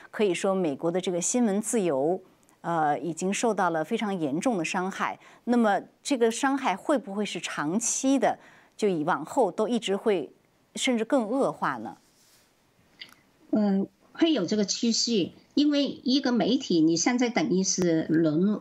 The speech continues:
Speaker 2: 沦，就是已经沦落到，呃，变成某一个政党，啊，某一个就是那个利益集团的一个，呃，利用的工具，啊，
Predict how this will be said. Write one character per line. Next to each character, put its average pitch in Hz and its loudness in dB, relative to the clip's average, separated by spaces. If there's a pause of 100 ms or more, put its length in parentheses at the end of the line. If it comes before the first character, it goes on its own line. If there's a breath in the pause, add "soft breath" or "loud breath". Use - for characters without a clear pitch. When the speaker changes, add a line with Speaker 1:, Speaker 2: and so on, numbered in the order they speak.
(120)
Speaker 2:
沦， 175 2 (100)
就 214 2
是 202 0
已 185 0
经 202 2
沦 180 4
落 220 4
到， 208 -2 (480 loud breath)
呃， 151 -2
变 247 2
成 180 0
某 170 4
一 196 2
个 202 2
政 247 0
党， - -4 (180)
啊， 175 0
某 156 2
一 180 2
个 170 2
就 185 0
是 160 2 (260 loud breath)
那 196 2
个 180 0
利 240 0
益 220 2
集 180 0
团 160 -2
的 180 2
一 170 2
个， 180 2
呃， 160 0
利 240 4
用 233 4
的 185 4
工 208 2
具， 202 0 (480 loud breath)
啊， 151 0